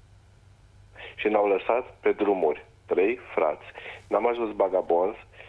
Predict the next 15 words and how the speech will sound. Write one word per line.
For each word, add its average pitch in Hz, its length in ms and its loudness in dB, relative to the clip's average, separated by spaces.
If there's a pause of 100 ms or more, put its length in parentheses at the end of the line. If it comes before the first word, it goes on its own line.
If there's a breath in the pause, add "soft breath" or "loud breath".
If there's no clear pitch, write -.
(680 loud breath)
surorile 107 460 2
mele 98 240 0
n-au 98 180 2
ajuns 101 220 -4
prostituate - 920 0 (440 loud breath)
și - 260 -2
suntem 104 420 0
oameni 113 540 2
cu 104 140 -6
meserie, 92 920 0
oameni 110 380 2
cu - 100 -4
afaceri, 87 680 -2 (360 loud breath)
oameni, 113 760 0
uh, 95 380 2